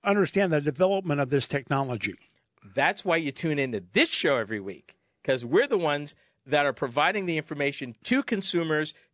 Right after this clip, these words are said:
Speaker 2: to adults here in the United States to figure out what's going on. We share the information so you can draw your own conclusions and get an idea either to ask further questions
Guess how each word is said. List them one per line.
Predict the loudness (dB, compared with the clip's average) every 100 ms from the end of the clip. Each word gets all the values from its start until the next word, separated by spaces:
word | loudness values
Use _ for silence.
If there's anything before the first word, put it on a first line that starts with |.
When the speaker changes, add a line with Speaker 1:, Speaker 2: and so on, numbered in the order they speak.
| _
Speaker 2:
to | -2 2 4
adults | 2 2 2 0
here | -2 0 2 2 -2 _ _
in | -6
the | 0
United | 2 2 0
States | 0 2 2 -2
to | -12
figure | -8 -2 0 2 2
out | 2 0 -4 _ _
what's | -2 0 0
going | -2 0 2
on. | 2 0 -4 _ _
We | 0 0
share | 2 2 2
the | 2
information | 0 0 0 0 0 -2 -4 _
so | -6 -2
you | 0
can | 0
draw | 2 2
your | 4 2
own | 2
conclusions | -2 -6 0 0 2 -2 -4 _ -4
and | 0
get | 2
an | 4
idea | 2 2 0 2
either | 2 0
to | 0 0
ask | 0 -2 0
further | 2 2 0
questions | 0 0 0 -2 -2 -2 -8